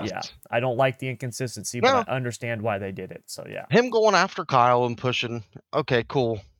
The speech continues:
Speaker 1: We've had fights in nascar before." I
Speaker 2: Yes.
Speaker 1: get that to a point.
Speaker 2: Yes. And I
Speaker 1: But
Speaker 2: like
Speaker 1: no.
Speaker 2: the emotion.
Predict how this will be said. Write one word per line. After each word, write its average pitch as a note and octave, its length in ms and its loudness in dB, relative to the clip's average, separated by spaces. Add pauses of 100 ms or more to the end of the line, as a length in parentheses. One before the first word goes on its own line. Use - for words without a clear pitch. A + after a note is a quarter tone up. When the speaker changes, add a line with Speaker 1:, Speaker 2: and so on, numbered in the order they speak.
(120)
Speaker 1:
We've B2+ 180 -2
had C3+ 240 4
fights B2 380 2
in B2+ 100 -2
nascar A2+ 460 -2
before." E2+ 500 -8 (460)
I B2+ 140 2
Speaker 2:
Yes. C3 100 2
Speaker 1:
get A#2 260 2
that B2+ 240 2
to C#3 180 0
a D3 60 2
point. F2+ 600 -10 (100)
Speaker 2:
Yes. - 440 -4 (180)
And D3+ 80 0
I F3+ 120 6
Speaker 1:
But - 80 6
Speaker 2:
like G#3+ 140 10
Speaker 1:
no. - 140 -2
Speaker 2:
the F3+ 40 6
emotion. D3 560 2